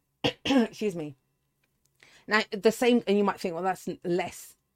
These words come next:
easily represented by, uh, the masculine." Not really. Even going back to Hinduism, you've got Shiva and Vishnu, who th-, they, um, they express kind of dual aspects of masculine energy.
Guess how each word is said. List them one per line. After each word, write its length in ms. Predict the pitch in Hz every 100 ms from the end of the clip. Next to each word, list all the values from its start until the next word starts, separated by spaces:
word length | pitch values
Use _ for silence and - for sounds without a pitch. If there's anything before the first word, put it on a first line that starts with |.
| _
easily 360 | - 196 160 175
represented 920 | 175 160 175 151 175 175 - 170 143
by, 500 | 170 156 151 151 156 - _ _ _ -
uh, 220 | 160 160 -
the 100 | 190
masculine." 500 | 254 277 - 202 208
Not 180 | 233
really. 460 | 202 320 233 226 208
Even 300 | 220 226 214
going 200 | 175 196
back 200 | 202 -
to 120 | -
Hinduism, 680 | 185 233 208 185 180 185 180
you've 240 | 170 180 156
got 340 | 175 170 160 _ _
Shiva 500 | - - 214 185 175 -
and 180 | 180
Vishnu, 480 | 170 247 - 165 143 - _ _ _ _ _ -
who 560 | 208 190 185 180 175 _ _ _ _ 135 _ - 170
th-, 160 | - 175
they, 460 | 175 170 170 214 175 - - -
um, 320 | 175 160 165 - _ -
they 200 | 160 165
express 380 | - 190 170
kind 200 | - 185
of 100 | 165 131 _ - 151 - -
dual 280 | 196 185 -
aspects 580 | 180 - - 151 117 -
of 140 | 160 147
masculine 680 | 156 214 - - 170 156
energy. 540 | 156 160 151 151 147